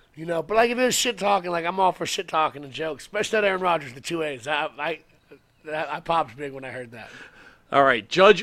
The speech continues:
Speaker 2: orders Universal Music Group to give R. Kelly's remaining royalties of five hundred and sixty-seven thousand to his victim, victims. The judge has ruled that the R and B singer R. Kelly remaining royalties cover the half a million dollars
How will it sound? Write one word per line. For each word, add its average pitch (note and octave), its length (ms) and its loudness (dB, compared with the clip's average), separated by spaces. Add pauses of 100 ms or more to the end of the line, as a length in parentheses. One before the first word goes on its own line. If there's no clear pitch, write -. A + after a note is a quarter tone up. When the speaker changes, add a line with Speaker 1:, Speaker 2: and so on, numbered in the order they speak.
Speaker 2:
orders D#3+ 420 4
Universal D#3 560 2
Music C#3+ 380 -2
Group A2+ 300 -8
to A2+ 100 -10
give B2+ 560 -2
R. B2+ 180 2
Kelly's D3 480 -2
remaining C3 600 -4
royalties B2+ 600 0
of F2 100 -12
five C3 300 0
hundred B2+ 340 -6
and G2 100 -12
sixty-seven A#2+ 680 -8
thousand G#2+ 460 -4
to G2+ 100 -12
his F2+ 140 -14
victim, G2 420 -10 (320)
victims. G2 420 -4
The G#2 100 -8
judge A#2 280 -6
has G#2+ 200 -10
ruled D#3+ 280 0
that A#2 120 -2
the G2+ 80 -8
R G2+ 140 -4
and G2 80 -12
B F#2 100 -10
singer G#2 400 -6 (540)
R. C3+ 220 2
Kelly A#2+ 360 0
remaining A2+ 460 -4
royalties C3+ 520 -2
cover F3 360 0
the B2 100 -2
half C#3 280 0
a - 20 -10
million C#3 380 -4
dollars B2+ 420 0